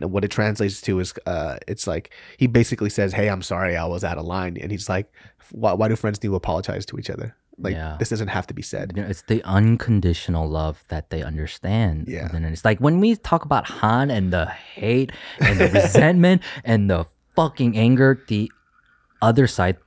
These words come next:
Speaker 2: the intense, passionate friendship and love is there too.
Speaker 1: Yeah,
Speaker 2: Like,
Speaker 1: it's like friends don't have to apologize with each other.
Speaker 2: I mean, like, I'm sorry if you see f-,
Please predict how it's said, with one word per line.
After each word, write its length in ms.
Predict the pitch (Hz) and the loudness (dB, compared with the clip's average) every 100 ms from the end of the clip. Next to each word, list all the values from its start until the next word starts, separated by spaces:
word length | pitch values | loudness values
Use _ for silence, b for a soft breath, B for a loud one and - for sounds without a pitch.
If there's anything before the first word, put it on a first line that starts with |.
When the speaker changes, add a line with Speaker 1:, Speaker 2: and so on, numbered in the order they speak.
| _ | _
Speaker 2:
the 200 | - 95 - | -4 -2 0
intense, 680 | 101 101 - 135 143 - - - | 0 0 2 2 2 -2 -12 -2
passionate 540 | 101 101 - 98 - | 0 0 -2 -4 -4
friendship 520 | - 87 85 - 82 | -6 -4 -2 -4 -8
and 200 | - 82 | -8 -6
love 480 | 76 80 85 - - _ _ - | -2 -2 -4 -8 -20 _ _ -12
is 160 | 78 | -10
there 240 | - 78 76 | -10 -10 -10
too. 320 | - 78 67 | -12 -12 -10
Speaker 1:
Yeah, 100 | 67 | -8
Speaker 2:
Like, 120 | - | -8
Speaker 1:
it's 120 | - - | -6 -8
like 100 | - | -4
friends 180 | 117 | -2
don't 140 | 113 110 | 0 0
have 120 | 104 | 0
to 40 | 92 | -2
apologize 420 | - 98 98 92 | -2 -2 -2 -6
with 140 | 87 | -10
each 120 | - | -8
other. 140 | 90 95 | -6 -2
Speaker 2:
I 40 | |
mean, 160 | 95 90 | 0 4
like, 200 | 92 90 | 2 2
I'm 140 | 113 | 0
sorry 280 | - 147 151 | 4 6 6
if 80 | 120 | 4
you 60 | |
see 220 | 104 - 101 | 2 2 2
f-, 240 | - | 0